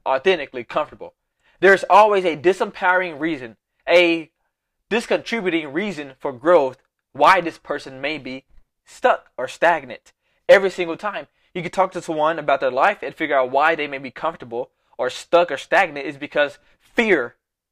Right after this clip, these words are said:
will derive you of your glories every single time. And I have spoken with people over and over again, many times, many times, many times. And I came to a conclusion that when you are stuck in the middle,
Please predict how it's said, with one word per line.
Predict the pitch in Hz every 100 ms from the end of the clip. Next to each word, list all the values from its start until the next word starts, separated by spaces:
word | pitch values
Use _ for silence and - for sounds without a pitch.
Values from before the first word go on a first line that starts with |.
| -
will | 151
derive | 143 123 165 202 180
you | 135 139 131
of | 139 127
your | 120
glories | 110 135 143 120 113 -
every | 180 196
single | - 143 120
time. | 147 170 117 _ _ _
And | 139
I |
have | 151 170
spoken | - 202 185 165
with | 127
people | - 123 78 - _ _
over | - 185 185 165
and | 151
over | 139 123
again, | 110 92 - _ _ _
many | 147 175 160
times, | 123 104 -
many | 143 160
times, | 151 143 139
many | 139 127
times. | 117 - - _ _ _
And | 139 143 143 -
I | 151
came | - 196
to | 185
a | 160
conclusion | 151 - 175 131 104 _ _ _ _
that | 139 131 123 - _ _ _ _ _
when | 160 185
you | 202 233
are | 233 214
stuck | - - 160 -
in | 135
the | 127
middle, | 120 98